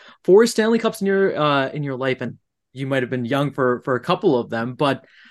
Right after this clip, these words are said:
I'm sure you remember a lot, uh, of, of really promising teams and fantastic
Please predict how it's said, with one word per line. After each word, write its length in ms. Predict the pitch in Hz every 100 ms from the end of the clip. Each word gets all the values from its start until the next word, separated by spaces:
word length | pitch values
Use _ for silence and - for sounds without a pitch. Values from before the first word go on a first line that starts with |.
| - - - _ -
I'm 120 | 170
sure 280 | - 202 240
you 200 | 226 156
remember 800 | 135 123 123 143 143 123 117 -
a 80 | 151
lot, 640 | 135 123 135 156 151 156
uh, 320 | 135 127 123
of, 200 | - 131
of 320 | 120 127 123 135
really 300 | 170 170 147
promising 640 | - 135 135 143 147 143
teams 420 | - 143 143 135
and 160 | 127 120
fantastic 720 | 135 123 - 139 151 - 135